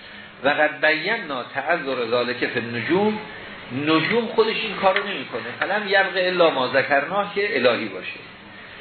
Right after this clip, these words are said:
«و القطع علی ان کیفیت دلالتها معلومون الان غیر ممکن»، این شبیه حرف بنده است.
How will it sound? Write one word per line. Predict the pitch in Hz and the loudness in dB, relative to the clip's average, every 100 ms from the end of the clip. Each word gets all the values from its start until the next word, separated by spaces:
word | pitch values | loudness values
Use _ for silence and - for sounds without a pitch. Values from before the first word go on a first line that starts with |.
| - - - - | -14 -14 -12 -4
«و | 131 170 | 4 6
القطع | 180 175 226 254 190 170 | 4 2 -2 2 0 0
علی | 156 151 | 0 2
ان | 151 151 147 143 - | 0 -2 -6 -10 -4
کیفیت | 135 123 139 135 | -4 -2 -2 0
دلالتها | 143 131 135 135 127 143 135 131 | 2 4 6 6 4 2 2 2
معلومون | 139 135 139 139 139 139 | 0 0 -2 -4 -4 0
الان | 147 180 220 | 0 -2 -4
غیر | 196 196 165 | 0 0 2
ممکن»، | 127 131 | -2 -4
این | 285 | 4
شبیه | - 214 285 214 | 6 6 4 2
حرف | 214 208 | 2 2
بنده | 180 156 135 | 0 2 0
است. | 113 110 | -2 -4